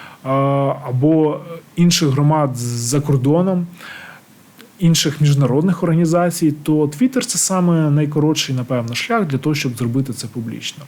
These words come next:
І знову ж таки, тут важливо мати його англомовним. Звісно ж, тут, е, не варто очікувати, що прямо одразу там будуть тисячі підписок, але якщо ми зможемо нашу історію цікавою зробити, то вона може стати вірусною в Твіттері дуже швидко.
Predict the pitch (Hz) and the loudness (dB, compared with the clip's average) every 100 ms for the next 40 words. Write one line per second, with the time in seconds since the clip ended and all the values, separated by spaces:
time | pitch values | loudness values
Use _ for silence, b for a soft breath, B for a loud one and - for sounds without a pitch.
0 | - 196 139 190 208 - 143 127 117 - | 0 2 4 2 2 0 -2 -2 -4 0
1 | 214 - - 127 131 160 208 143 127 156 | 0 -2 -12 -4 0 2 4 2 0 -2
2 | 151 131 117 113 147 156 - 151 160 139 | 0 -2 0 -2 0 0 -2 0 2 4
3 | 139 117 104 104 151 127 185 - 147 139 | 2 0 -6 -10 -6 -2 0 0 0 0
4 | - - 156 143 147 139 135 131 131 127 | -2 -2 0 0 0 0 0 2 0 0
5 | 139 143 139 143 123 120 123 143 135 123 | 2 2 0 -2 -4 -4 -4 -4 -2 -4
6 | 120 110 120 110 127 120 120 127 123 113 | -4 -8 -8 -6 -6 -4 -4 -2 -2 -4
7 | 117 113 113 113 - 123 120 - 147 170 | -8 -8 -6 -8 -6 -8 -6 -6 -6 -2
8 | 269 233 220 202 B B B - 143 196 | 0 0 -2 -6 B B B -2 2 4
9 | 220 190 160 202 185 151 170 160 156 143 | 4 2 2 0 2 2 2 2 2 2
10 | 135 127 127 139 151 - 143 - 156 143 | 2 -2 -4 -2 0 0 -2 0 2 2
11 | 123 - 135 143 127 117 113 131 196 269 | 0 -2 -4 0 0 -2 -4 -2 0 2
12 | 254 180 165 160 147 156 190 220 220 208 | 0 -2 0 2 2 2 2 2 2 -2
13 | B B B B - 156 180 185 202 196 | B B B B 0 2 4 2 0 0
14 | 180 226 233 - 147 131 - 127 120 117 | 2 4 2 0 0 0 -2 -4 -4 -6
15 | 117 196 196 - 143 139 - | -2 0 0 -2 -4 -4 -8